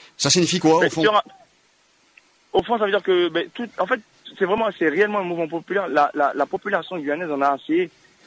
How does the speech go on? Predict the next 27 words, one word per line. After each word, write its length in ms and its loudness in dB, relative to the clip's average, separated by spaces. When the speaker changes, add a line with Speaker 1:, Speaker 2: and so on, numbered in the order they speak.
Speaker 2:
euh, 300 2
de 80 -8
cette 160 -14
situation-là 640 -2
qui, 260 -8
qui 80 -10
dure 100 -4
depuis 220 -6
des 80 4
décennies, 760 0
euh, 300 2
à 40 2
raconter 320 0
des 200 -4
histoires, 400 0
à, 160 4
à 40 0
faire 120 -4
du 100 -10
saupoudrage, 720 0
euh, 380 2
pour 140 0
les 100 0
Guyanais 220 0
au 40 -4
quotidien. 600 -4
C'est, 400 -2